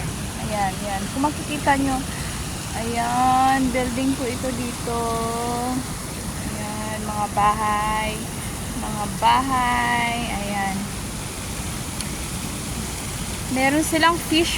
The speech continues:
pond. Kaya lang, ah, turtle yung nasa loob. Ayan, <laughs> hindi fish. Ayan, guys.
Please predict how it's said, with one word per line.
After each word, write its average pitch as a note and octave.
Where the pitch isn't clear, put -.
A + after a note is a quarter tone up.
pond. C#4+
Kaya D#4
lang, C#4
ah, C4
turtle D#4
yung D4
nasa D4
loob. C#4+
Ayan, C#4+
<laughs> -
hindi C#4+
fish. D4+
Ayan, D4+
guys. C4+